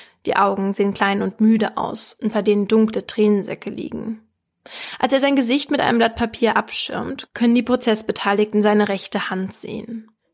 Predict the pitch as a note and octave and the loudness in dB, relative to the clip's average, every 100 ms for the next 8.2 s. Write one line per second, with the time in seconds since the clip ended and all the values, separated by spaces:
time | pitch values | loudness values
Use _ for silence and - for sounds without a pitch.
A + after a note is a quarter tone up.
0 | _ A3+ A#3 A3 A3+ A3+ A3 G3 G3 - | _ 2 4 4 4 2 2 0 0 -4
1 | - G#3+ A3 G#3+ G#3+ A3 - G#3+ G#3+ G#3+ | -4 0 2 4 4 4 2 2 2 2
2 | F#3+ G3 G#3+ G3+ A#3+ - - A3 A3 A3 | 0 0 -4 -4 -6 -6 -2 0 0 -2
3 | - G3 - F#3+ G3 G3 G3+ - F#3+ F#3 | -2 -4 -2 -4 -4 -4 -6 -8 -8 -6
4 | G3+ A3 - A3 A3 - - A3 A3 - | -6 -6 -8 -8 -10 -12 -8 -8 -10 -12
5 | - - _ _ _ _ _ _ _ - | -16 -20 _ _ _ _ _ _ _ 2
6 | A#3+ G#3+ G#3+ - A#3 A3 G#3+ A3 A3 A3+ | 4 4 2 0 0 2 4 2 2 0
7 | G#3+ A3 A3 - G3+ G#3 G#3+ G#3+ - G3+ | 0 -2 -4 -4 -2 0 -2 -2 -6 -8
8 | G3+ | -10